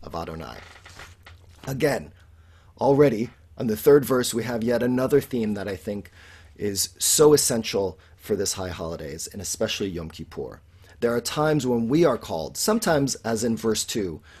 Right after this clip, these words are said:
we feel something within ourselves that requires us to act, to move, to make a difference. There are other times when the world says to us, either overtly or covertly,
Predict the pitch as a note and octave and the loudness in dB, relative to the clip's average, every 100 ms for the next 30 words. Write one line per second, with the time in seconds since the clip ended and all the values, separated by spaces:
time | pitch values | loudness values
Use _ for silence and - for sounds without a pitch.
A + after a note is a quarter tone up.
0 | - A#2+ B2+ C#3+ A#2 - G#2+ G#2+ G2+ G2 | -4 -2 0 2 2 0 -2 -4 -4 -6
1 | G2 G2 F#2 - G2+ F2+ E2 E2+ - - | -6 -6 -4 -2 -2 -4 -6 -10 -12 -10
2 | G#2 G2+ - - - - G#2+ - B2 G#3+ | -6 -6 -8 -16 -8 -4 -4 0 0 0
3 | G#3 G2+ - - - F#2+ D#2 - A2 G2+ | -2 -4 -6 -6 -6 -8 -8 -8 -6 -4
4 | G#2+ F#2+ E2+ - - - - G#2+ G#2+ G#2+ | -2 -2 -6 -12 -18 -16 -6 -4 -2 -4
5 | F#2 - D#2+ E2 - - - B2+ C#3 F#3+ | -8 -10 -10 -12 -14 -18 -2 0 4 4
6 | F3+ D3+ C#3 C3 B2+ A#2+ A#2+ A#2 C#3 E3 | 4 2 -2 0 0 0 0 2 4 6
7 | C#3+ A#2+ G#2+ - - - C3+ C3 C3 - | 6 2 -4 -14 -8 -2 2 2 0 -4
8 | - C3 F2 - - - - - - A#2 | -4 -4 -4 -6 -6 -8 -18 -14 -4 0
9 | A2+ G#2 A#2 G2+ C#3 C#3+ C3+ A2+ A#2 - | 0 2 0 2 2 4 0 0 -4 -4
10 | A#2 F#2+ F#2+ E2 F#2 | -4 -2 -4 -4 -8